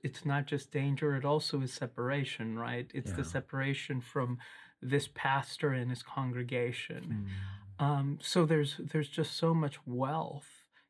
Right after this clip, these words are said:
Speaker 1: in, in that imagery of sea. But I think, uh, what really stuck with me is what you said at the beginning. What, whatever your particular way of reading that symbol is, what,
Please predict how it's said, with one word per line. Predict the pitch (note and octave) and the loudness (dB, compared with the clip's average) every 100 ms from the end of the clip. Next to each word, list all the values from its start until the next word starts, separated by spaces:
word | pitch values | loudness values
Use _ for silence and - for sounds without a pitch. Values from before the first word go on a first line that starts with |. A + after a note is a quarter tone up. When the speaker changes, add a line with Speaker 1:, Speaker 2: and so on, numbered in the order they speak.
| _ | _
Speaker 1:
in, | C3+ C3+ B2 | 0 2 2
in | D#3 C#3+ | 2 2
that | C3+ B2+ | 2 2
imagery | C#3 C3 A#2+ B2+ B2 | 2 0 0 -2 -2
of | A#2+ | -4
sea. | - - D3+ D#3 A#2+ - - - - _ _ _ - | -10 -2 0 2 0 -2 -10 -20 -20 _ _ _ 2
But | D#3+ | 4
I | D#3 | 4
think, | - G#3+ A3 - D#3 | 4 2 2 -4 0
uh, | C#3+ | 2
what | D3 D#3 | 4 4
really | D3 F3+ D#3 | 4 4 4
stuck | - F3 F3 - | 2 2 2 0
with | C#3+ - | -4 -2
me | C3 A#2+ | -4 -2
is | A#2+ - | -4 -4
what | C#3 | 0
you | D3 D3+ | 2 0
said | - C#3+ | 0 -2
at | C3 - | -2 -2
the | |
beginning. | B2+ B2 D3+ D#3 B2 D#3 - - _ _ _ _ _ _ _ | -4 -2 0 2 0 -4 -8 -20 _ _ _ _ _ _ _
What, | D3 E3+ F3 D3+ | 6 8 8 6
whatever | C#3+ D#3 F3 F3+ D3+ | 6 6 6 4 2
your | C3+ C3+ C#3 C3+ B2 | 2 2 2 2 -2
particular | - - - D#3+ D#3+ D3+ C#3+ C3+ B2+ C3+ | -4 -8 0 -2 2 2 2 2 0 -2
way | F3 C3+ C#3 C3+ | 0 2 4 2
of | B2 B2 | 0 2
reading | C3+ D3+ E3 D3+ D3 | 4 4 4 4 4
that | B2 A#2+ | 0 -2
symbol | - C#3+ C3 B2+ B2 | -2 0 0 0 2
is, | D3+ E3 C3+ C3 - - _ _ _ _ _ | 4 4 2 -8 -16 -20 _ _ _ _ _
what, | G3 C3+ A#2+ | -4 2 2